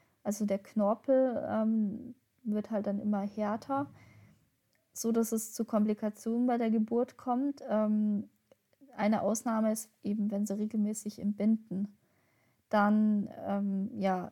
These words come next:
ist es auch möglich, eine weitere Geburt im höheren Alter zu machen. Ähm, ansonsten ist es halt ein sehr, sehr kleiner Zeitraum, wo die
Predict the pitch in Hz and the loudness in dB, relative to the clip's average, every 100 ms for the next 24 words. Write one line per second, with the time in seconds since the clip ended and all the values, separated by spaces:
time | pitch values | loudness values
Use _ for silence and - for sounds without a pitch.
0 | - 202 190 202 - - - 214 - 202 | -10 -10 -8 -8 -8 -10 -6 -6 -6 -6
1 | 196 196 202 - 196 180 185 220 208 202 | -6 -6 -16 -8 -8 -6 -6 -4 -2 -4
2 | 208 196 202 - 202 208 208 202 208 - | -2 -4 -4 -4 0 0 0 -2 -4 -8
3 | 208 208 - 196 185 202 208 202 _ _ | -10 -12 -10 -8 -8 -6 -8 -8 _ _
4 | _ _ _ _ _ _ _ _ - 208 | _ _ _ _ _ _ _ _ -4 -2
5 | 208 202 190 208 214 214 - 214 208 214 | 0 0 0 0 2 2 2 0 0 -2
6 | 208 220 202 - - _ _ 233 190 - | -4 -2 -4 -4 -20 _ _ -6 -6 -2
7 | 208 214 202 202 208 226 240 233 233 226 | 0 0 0 -4 0 2 2 -2 -2 -2
8 | 226 220 214 202 196 196 | 0 -2 0 -2 -2 -6